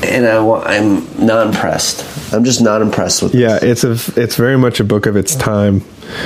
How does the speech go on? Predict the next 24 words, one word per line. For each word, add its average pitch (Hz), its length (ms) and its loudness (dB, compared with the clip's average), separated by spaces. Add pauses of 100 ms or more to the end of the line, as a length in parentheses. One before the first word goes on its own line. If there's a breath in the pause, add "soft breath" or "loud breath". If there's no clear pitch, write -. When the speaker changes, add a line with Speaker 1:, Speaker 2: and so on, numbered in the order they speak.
(640 loud breath)
Speaker 1:
I've 120 100 -2
read, 113 200 0
this 101 100 2
is - 20 2
Speaker 2:
Um, 92 60 2
Speaker 1:
my - 80 2
second 98 320 0
time 92 220 0
reading 98 280 2
it, 80 200 0
and - 120 2
Speaker 2:
Yeah. 107 240 2 (600 loud breath)
Speaker 1:
I'm - 80 2
Speaker 2:
You 175 60 4
know, 160 120 2
Speaker 1:
like 147 100 0
Speaker 2:
I 139 40 2
saw, 160 400 0 (100)
I 117 100 0
saw 151 300 0
the 127 100 2
reference, 104 520 0
actually, 101 460 2
'cause - 340 -2